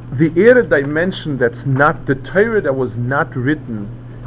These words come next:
gives the person the kind of height. In other words, the glow of something is the part that's not there physically, but it's a reflection of something that's hidden.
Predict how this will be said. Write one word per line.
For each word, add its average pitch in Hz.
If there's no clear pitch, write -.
gives 143
the 123
person 127
the -
kind 117
of 104
height. 104
In 131
other 170
words, 151
the 139
glow 170
of 131
something 127
is 117
the 120
part 135
that's 120
not 127
there 117
physically, 110
but 120
it's -
a 127
reflection 143
of 123
something 127
that's 113
hidden. 113